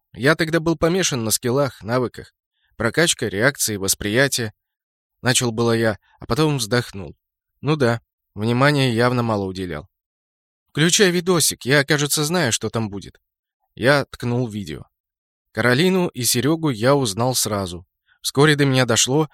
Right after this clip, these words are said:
что они в раздевалке в одном из комплексов, где проходили соревнования. Видео с камеры наблюдений, на котором парочка занималась понятно чем.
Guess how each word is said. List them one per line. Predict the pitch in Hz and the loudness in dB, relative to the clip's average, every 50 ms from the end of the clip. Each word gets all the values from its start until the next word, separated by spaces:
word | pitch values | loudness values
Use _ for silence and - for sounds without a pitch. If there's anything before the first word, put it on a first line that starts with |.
| _ _ | _ _
что | _ - - 123 120 | _ -6 0 0 2
они | 123 135 151 | 2 2 0
в | 143 131 | 2 2
раздевалке | 135 127 120 127 139 131 113 107 98 92 - - 85 | 0 0 2 0 0 2 2 0 -2 -4 -8 -10 -8
в | 90 | -8
одном | 98 95 107 123 127 | -6 -2 -2 -2 0
из | 120 - | 0 0
комплексов, | - - 117 107 92 - 90 - - - 87 87 - _ _ _ _ - | 0 -2 -6 -6 -6 -8 -12 -8 -8 -8 -8 -8 -14 _ _ _ _ -10
где | 123 131 131 143 135 123 | -6 0 2 2 2 2
проходили | - - 135 127 - 143 139 127 131 123 104 | 2 0 0 2 2 0 0 0 -2 -2 0
соревнования. | 95 - - 110 113 113 117 123 127 117 98 82 73 80 92 _ _ _ _ _ _ _ _ _ _ - | -2 -2 0 0 0 0 0 0 -2 -2 -4 -6 -10 -14 -18 _ _ _ _ _ _ _ _ _ _ -4
Видео | 202 156 202 180 202 185 180 170 | -2 0 2 4 6 6 6 6
с | 156 - | 4 2
камеры | - 170 175 175 170 160 165 | 2 2 2 4 4 2 2
наблюдений, | 160 156 151 151 156 160 147 156 175 160 127 95 82 - - _ _ _ _ _ _ _ _ _ _ _ _ | 2 2 2 2 0 0 2 2 0 0 0 -2 -6 -12 -16 _ _ _ _ _ _ _ _ _ _ _ _
на | - - | -12 -6
котором | - 117 - 131 131 120 110 | -4 0 2 2 2 2 2
парочка | - 139 147 147 139 - - - 135 127 120 - _ _ _ _ _ | 2 2 4 4 2 -2 0 0 2 2 2 0 _ _ _ _ _
занималась | - - 123 123 123 123 131 139 139 135 127 117 - - - - - _ | -4 -2 0 0 0 2 4 4 4 4 4 2 0 0 -2 -6 -6 _
понятно | 117 123 139 143 120 - _ 110 117 107 | -2 0 2 2 0 -2 _ -6 -2 -2
чем. | - - 117 101 87 | 0 -2 -2 -4 -6